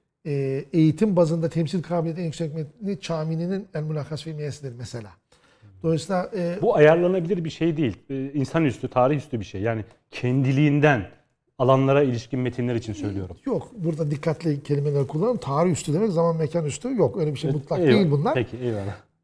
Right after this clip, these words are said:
Speaker 1: Şunu diye de,
Speaker 2: Yani şöyle
Speaker 1: şunu
Speaker 2: değil
Speaker 1: demek
Speaker 2: demeye
Speaker 1: istiyor. Yok,
Speaker 2: çalışıyorum.
Speaker 1: anladım. Şunu
Speaker 2: Birileri karar verip bu bizim
Speaker 1: Yok,
Speaker 2: kurucu metnimiz
Speaker 1: ha,
Speaker 2: olsun.
Speaker 1: ben
Speaker 2: Hadi
Speaker 1: de,
Speaker 2: gidelim.
Speaker 1: evet, ben de onu anladığını fark ettim. Yani bunun nasıl oluştuğuna dair koşulları biz ancak bugünden analiz edebiliriz.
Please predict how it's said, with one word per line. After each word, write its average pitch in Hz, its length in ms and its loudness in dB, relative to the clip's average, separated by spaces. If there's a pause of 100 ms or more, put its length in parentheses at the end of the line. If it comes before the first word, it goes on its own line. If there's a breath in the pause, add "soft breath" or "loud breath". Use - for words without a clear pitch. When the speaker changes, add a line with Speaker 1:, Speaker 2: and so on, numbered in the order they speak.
(220)
Speaker 1:
Şunu 196 400 4
diye 175 280 6
de, 160 140 4
Speaker 2:
Yani 143 160 4
şöyle 208 260 4
Speaker 1:
şunu 165 60 2
Speaker 2:
değil 208 120 8
Speaker 1:
demek - 160 8
Speaker 2:
demeye 160 260 8
Speaker 1:
istiyor. 196 200 8
Yok, 180 120 8
Speaker 2:
çalışıyorum. 185 180 6
Speaker 1:
anladım. 151 280 6
Şunu 143 140 2
Speaker 2:
Birileri 185 240 8
karar 175 340 8
verip 160 240 4
bu 156 100 2
bizim 156 180 2
Speaker 1:
Yok, 220 100 8
Speaker 2:
kurucu 160 140 4
metnimiz 160 360 4
Speaker 1:
ha, 151 40 4
Speaker 2:
olsun. 135 180 -2
Speaker 1:
ben 208 80 4
Speaker 2:
Hadi 208 160 2
Speaker 1:
de, - 40 6
Speaker 2:
gidelim. 139 300 4 (100)
Speaker 1:
evet, 151 220 2
ben 185 180 0
de 190 40 -2
onu 190 260 2
anladığını 170 420 2
fark 165 220 -2
ettim. 208 280 -6 (580 soft breath)
Yani 175 360 2
bunun 196 400 4
nasıl 202 300 -2
oluştuğuna 190 580 0
dair 180 380 2
koşulları 208 500 -2
biz 220 100 -2
ancak 214 300 -2
bugünden 185 320 4
analiz 147 320 0
edebiliriz. 127 560 -2